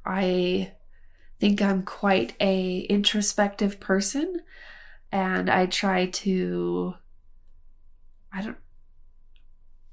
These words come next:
think about things logically. And sometimes when I feel really bad or when I'm frustrated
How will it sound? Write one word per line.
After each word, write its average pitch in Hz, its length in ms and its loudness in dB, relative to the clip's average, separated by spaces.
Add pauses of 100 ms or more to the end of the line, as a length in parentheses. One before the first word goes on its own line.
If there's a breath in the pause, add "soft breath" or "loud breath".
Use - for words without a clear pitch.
(440)
think 214 240 2
about 196 320 0
things 175 340 0
logically. 202 920 0
And 175 240 -4
sometimes 196 640 0
when 180 80 -4
I 180 80 -4
feel 180 240 -2
really 180 260 -2
bad 170 640 0
or 156 200 -2
when 156 120 -4
I'm 156 140 -4
frustrated 170 880 -4